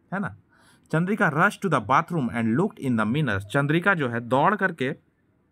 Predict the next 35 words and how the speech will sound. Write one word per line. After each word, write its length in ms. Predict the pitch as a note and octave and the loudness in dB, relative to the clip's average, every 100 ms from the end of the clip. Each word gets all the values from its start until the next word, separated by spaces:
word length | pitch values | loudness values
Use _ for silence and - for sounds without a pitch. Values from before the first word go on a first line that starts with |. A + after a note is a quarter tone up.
| _ _ _ - | _ _ _ -12
भागती 420 | G2 E3 E3 A#3 | -4 -2 -2 0
हुई 260 | A3 G3+ G3+ | 0 0 -2
तेज़ी 380 | C#3 D3+ F#3+ | 0 0 0
से 200 | G3 E3 | 0 0
बाथरूम 400 | D#3+ C3 C3+ E3+ | 2 2 2 0
में 140 | F3+ F#3 | 0 0
गई 220 | D#3 D3+ | 2 2
और 240 | C3+ D3+ - - - - - - | 0 0 -6 -16 -20 -20 -20 -2
शीशे 280 | F#3+ F3 G#3 | 0 2 2
में 120 | F#3+ | 4
अपना 220 | D#3 C#3+ | 2 0
चेहरा 340 | C#3+ A#2 G#2+ G2 | -2 -2 -2 -2
देखा। 340 | F#2+ - F2 - _ - | -4 -6 -10 -12 _ -4
She 160 | - A#3 | 0 2
was 100 | A#3 | 0
startled 580 | F3 - E3+ D#3+ G3 F#3+ - | -4 0 2 2 0 -2 -4
to 40 | D3 | -6
see 300 | - E3+ B2+ A#2+ | -2 -2 0 0
that 120 | A#2 A2+ - | -2 -4 -6
her 100 | A2 - F3+ | -6 -4 -2
face 220 | F#3+ - A#2 | -2 2 0
resembled 520 | A2 C#3+ D#3 E3 D#3+ - G#2+ | 2 2 4 2 0 -6 -4
a 280 | A2+ C3+ G3 - - _ _ | 0 0 -2 -14 -20 _ _
pizza 280 | F3+ F3+ E3+ G#2+ | -6 -2 0 0
with 180 | F#2+ A2+ - | -4 -8 -8
cheese 340 | - F#3+ F#3 | -4 -2 0
and 120 | D#3 C3+ | 0 0
tomato 380 | A2+ B2+ C#3+ C#3+ - _ - | 0 0 0 -4 -6 _ -8
toppings। 440 | A#2+ A2+ A2 F2+ E2+ - - _ _ - - | -8 -4 -4 -4 -10 -18 -20 _ _ -20 -8
और 80 | G2 G2 - | -8 -4 0
जैसे 360 | D3 D#3+ A3 | 0 2 2
ही 60 | A3+ | 2
वो 180 | G#3+ F#3+ | 2 2
अपना 220 | F3+ F3 | 0 -4
चेहरा 500 | E3+ D3+ C#3+ B2+ | -2 0 4 2